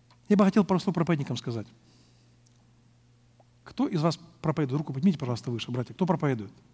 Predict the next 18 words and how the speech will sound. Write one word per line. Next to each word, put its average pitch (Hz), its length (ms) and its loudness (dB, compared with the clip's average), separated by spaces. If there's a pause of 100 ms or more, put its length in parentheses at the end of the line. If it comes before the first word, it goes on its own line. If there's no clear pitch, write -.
(120)
Смелее. 190 540 2 (400)
Кто 190 100 -4
проповедует? 143 460 -4
О, 160 100 -2
здорово. 110 380 -6 (3000)
Братья, 139 340 4 (1000)
мы, 180 360 4 (680)
мы 151 100 4
можем 180 300 4
проповедовать 165 560 2
прекрасные, 151 640 0 (320)
глубокие, 151 500 2
библейские, 156 480 4
экспозиционные 143 500 0
проповеди 127 560 -2 (320)
в 135 60 -6
наших 135 240 0
церквях. 123 320 -6